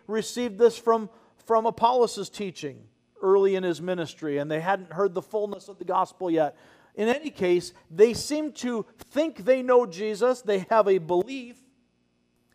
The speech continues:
They have repented. It says here that they received John's baptism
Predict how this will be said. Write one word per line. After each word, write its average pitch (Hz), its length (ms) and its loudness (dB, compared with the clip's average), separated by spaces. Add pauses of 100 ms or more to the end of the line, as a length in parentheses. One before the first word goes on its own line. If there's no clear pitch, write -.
(180)
They 220 140 8
have 208 260 4
repented. 208 840 0 (1000)
It - 100 -16
says 202 260 2
here 214 120 4
that 202 160 0
they 208 140 6
received 214 500 -6
John's 220 420 4
baptism 180 720 0